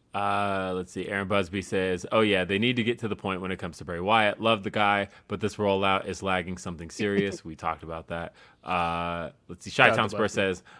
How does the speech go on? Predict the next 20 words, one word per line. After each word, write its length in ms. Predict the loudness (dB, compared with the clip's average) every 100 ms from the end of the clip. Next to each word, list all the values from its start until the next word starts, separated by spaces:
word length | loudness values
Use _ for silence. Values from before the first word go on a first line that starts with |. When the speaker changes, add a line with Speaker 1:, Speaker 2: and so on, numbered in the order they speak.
| _
Speaker 1:
"Well, 100 | 4
what's 220 | 6 6
up, 160 | 4 4
guys? 360 | 6 6 6 2
Another 320 | 0 2 2
Chicago 480 | -2 2 4 4 -2
show, 420 | 0 0 2 0
another 280 | -2 -2 -2
great 240 | -2 -2
crowd. 400 | 2 4 4 0
Phil, 300 | 0 2 2
I 100 | 0
think 180 | -2 -4
Chicago 420 | -4 2 2 2
is 140 | -4 -4
such 260 | -2 -2
a 60 | -4
great 240 | -2 -2
wrestling 320 | -4 -6 -8 -6
town 260 | -6 -6